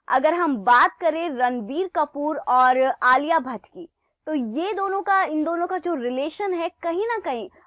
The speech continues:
आप देखेंगे तो बहुत ही ज्यादा सच्चा लगता है और जल्द ही ये दोनों शादी भी कर सकते हैं। तो हम जल्द लेके आएंगे इन्हीं से जुड़ी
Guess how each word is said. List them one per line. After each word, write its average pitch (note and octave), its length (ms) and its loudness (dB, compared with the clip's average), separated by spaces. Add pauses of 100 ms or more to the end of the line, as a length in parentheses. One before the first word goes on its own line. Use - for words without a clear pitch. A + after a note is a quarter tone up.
आप C4+ 180 6
देखेंगे E4 500 -4
तो F4+ 120 -4
बहुत C#4 400 -2
ही G4 80 -2
ज्यादा C4+ 380 2 (340)
सच्चा B3+ 280 0
लगता D#3 300 -4
है - 160 -16 (520)
और C4 200 6
जल्द C#4 360 2
ही G4 160 2
ये D4+ 140 2
दोनों C4+ 360 0 (200)
शादी C#4 500 4
भी A#3 280 -6
कर F3 140 -4
सकते - 340 -16
हैं। - 180 -20 (580)
तो B3+ 80 0
हम C4+ 300 0
जल्द A#3 300 2
लेके F4 240 -4
आएंगे D#4+ 480 -2 (300)
इन्हीं G4 240 0
से A4+ 160 -4
जुड़ी D4 460 -4